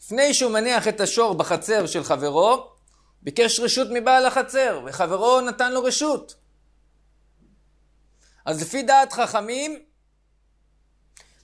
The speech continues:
בעל החצר, בזה שהוא נתן לו רשות להכניס את השור לחצר, קיבל על עצמו שמירה.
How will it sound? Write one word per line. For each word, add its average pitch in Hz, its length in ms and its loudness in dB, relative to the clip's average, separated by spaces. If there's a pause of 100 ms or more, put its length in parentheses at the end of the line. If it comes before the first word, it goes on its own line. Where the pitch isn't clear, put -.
בעל 269 560 4
החצר, 269 720 -2 (720)
בזה 214 300 -2
שהוא 254 140 -6
נתן 247 260 -2
לו 240 140 0
רשות 220 340 -4
להכניס 240 360 -2
את - 60 -8
השור 233 300 -2
לחצר, 240 600 0 (800)
קיבל 240 340 2
על 294 100 4
עצמו 285 440 -2
שמירה. 302 540 0